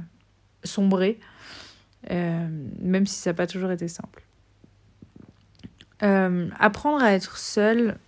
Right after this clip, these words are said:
bah, c'est pas rien, en fait. C'est, c'est, et je pense que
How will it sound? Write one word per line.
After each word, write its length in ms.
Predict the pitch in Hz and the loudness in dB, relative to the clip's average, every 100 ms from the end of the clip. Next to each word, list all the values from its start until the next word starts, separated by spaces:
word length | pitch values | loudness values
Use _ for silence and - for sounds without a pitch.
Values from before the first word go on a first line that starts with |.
| _ _ _ _ _ _ - | _ _ _ _ _ _ -4
bah, 160 | 190 185 | -2 0
c'est 140 | 247 | 0
pas 120 | 226 | 0
rien, 320 | 196 202 175 - | 2 2 0 -2
en 80 | 175 | -6
fait. 300 | 175 170 - | -6 -6 -10
C'est, 460 | - 175 175 170 | -4 -2 0 0
c'est, 600 | 175 - 170 175 175 185 - - - - - - _ - | -4 -4 -2 -2 -4 -6 -12 -20 -20 -20 -20 -20 _ -4
et 100 | 196 | -2
je 120 | - | 0
pense 240 | 226 240 | -2 -2
que 420 | - - 196 214 | -2 4 6 6